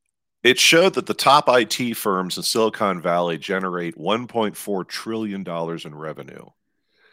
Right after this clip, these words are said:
That's more than the gross domestic product of Brazil, Indonesia, Mexico, or Spain, among a number of other countries. And the importance of that kind of revenue cannot be understated from the perspective of influence,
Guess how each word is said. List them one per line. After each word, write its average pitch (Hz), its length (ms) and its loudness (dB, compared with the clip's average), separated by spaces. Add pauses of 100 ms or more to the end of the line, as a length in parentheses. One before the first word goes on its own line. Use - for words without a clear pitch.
(260)
That's - 260 2
more 131 400 4
than 113 140 -2
the 98 80 -6
gross 101 260 0
domestic 104 460 -6
product 98 400 0
of 80 160 -10
Brazil, 95 840 -6
Indonesia, 101 880 -4 (100)
Mexico, 104 760 -4
or 90 200 -12
Spain, 101 560 -4
among 80 240 -8
a 82 40 -10
number 80 260 -8
of 73 80 -8
other 73 160 -8
countries. - 560 -12 (880)
And 87 600 0
the 95 140 -2
importance 101 440 2
of 95 80 -2
that 98 160 4
kind 98 180 2
of 85 100 0
revenue 85 380 2
cannot 85 380 -4
be 90 160 -4
understated 87 640 -4
from 82 160 -14
the 76 80 -14
perspective 80 560 -6
of 69 160 -12
influence, - 640 -14